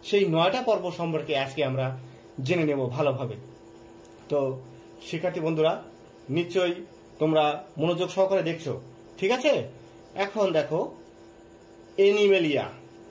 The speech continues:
অ্যানিমেলিয়া জগতের শ্রেণীবিন্যাস সম্পর্কে, আহ, আমরা একটু দেখে নেব। পর্ব কয়টি? কয়টি বললাম? নয়টি পর্ব। আমরা একে একে জেনে নেব। আমার সাথে সাথে সবাই উচ্চারণ করবে, জোরে জোরে পড়বে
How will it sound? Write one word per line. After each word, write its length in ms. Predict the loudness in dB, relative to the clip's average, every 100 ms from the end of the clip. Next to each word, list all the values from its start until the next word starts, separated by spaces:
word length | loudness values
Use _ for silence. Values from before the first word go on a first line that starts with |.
| -20 -20 -20 -20 -14 -2
অ্যানিমেলিয়া 560 | 0 2 0 2 2
জগতের 420 | 4 2 2 -4 -4
শ্রেণীবিন্যাস 580 | -2 0 0 0 0
সম্পর্কে, 420 | -2 -4 -4 -4 -6
আহ, 1040 | -8 -18 -20 -20 -20 -8 -4 -2 -2 -4
আমরা 200 | -4 -4
একটু 160 | -4 -4
দেখে 220 | -4 -2
নেব। 220 | -4 -2
পর্ব 300 | 0 0 0 0
কয়টি? 400 | 0 0 -4 -4 -2
কয়টি 240 | 0 2
বললাম? 440 | 2 4 2 0 -4 -8
নয়টি 480 | -2 0 0 0 0
পর্ব। 540 | 2 2 2 0 -2 -6 -18 -8
আমরা 240 | -2 -2
একে 120 | 0 0
একে 220 | 0 -2
জেনে 160 | -2
নেব। 160 | 0 0
আমার 220 | 0 0
সাথে 200 | -2 -4
সাথে 140 | -4 -2
সবাই 220 | -2 -2
উচ্চারণ 320 | 0 0 2
করবে, 260 | 0 2 2
জোরে 180 | 2
জোরে 180 | 2 0
পড়বে 460 | 0 2 4 2